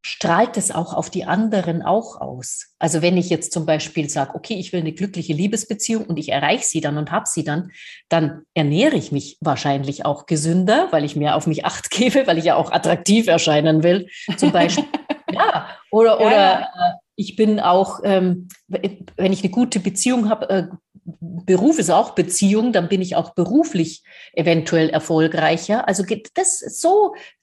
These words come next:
Speaker 1: Dinge, ich finde, das wirkt sich schon aus. Und umgekehrt natürlich auch. Ja, also wenn ich jetzt im Beruf stehe und da wirklich glücklich und erfolgreich bin, habe ich meistens auch eine, wirkt sich das meistens auch auf meine Beziehung aus.
Speaker 2: Ja,
Speaker 1: Nein.
Speaker 2: genau.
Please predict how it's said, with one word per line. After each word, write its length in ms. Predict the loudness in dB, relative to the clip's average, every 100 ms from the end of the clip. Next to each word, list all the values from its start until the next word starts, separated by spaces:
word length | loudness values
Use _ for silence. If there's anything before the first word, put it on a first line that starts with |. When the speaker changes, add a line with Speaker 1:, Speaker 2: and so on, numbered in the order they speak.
| 0
Speaker 1:
Dinge, 340 | 0 2 0 -2
ich 140 | -4
finde, 220 | -2 0
das 200 | 0 -2
wirkt 180 | -4 -4
sich 120 | -6 -4
schon 180 | 0
aus. 160 | 0 0
Und 160 | -2 0
umgekehrt 440 | 2 2 0 0
natürlich 460 | 0 -2 -2 -2 -2
auch. 400 | -2 -2 -8 _ _
Ja, 180 | -8 -6
also 260 | -6 -6 -6
wenn 140 | -6
ich 80 | -4
jetzt 180 | -6 -6
im 160 | -8
Beruf 480 | -6 -2 0 -2 -4 -14 -20 -20 -20 -16
stehe 720 | -8 -2 2 4 4 0 -6 -6
und 220 | -4 0
da 200 | 2 4
wirklich 460 | 4 4 2 -2 2
glücklich 460 | 0 2 -2 -2
und 120 | -2 -4
erfolgreich 720 | -4 -2 -2 -2 -6 -6 -10
bin, 240 | -10 -10 -6
habe 140 | -4
ich 100 | -4
meistens 560 | 0 2 2 -2 -6 -4
auch 340 | -2 -2 -4 -20 -10
eine, 360 | -6 -4 -6 -12 -6
wirkt 340 | -2 0 -2
sich 140 | -4 -6
das 160 | -4
meistens 340 | -2 -2 -2 -4
auch 140 | -2
auf 120 | -4
meine 200 | -4 -6
Beziehung 480 | -6 -10 -8 -8 -8
aus. 280 | -12 -16 _
Speaker 2:
Ja, 320 | -4 -2 -2 -2
Speaker 1:
Nein. 180 | -6
Speaker 2:
genau. 220 | -6 -10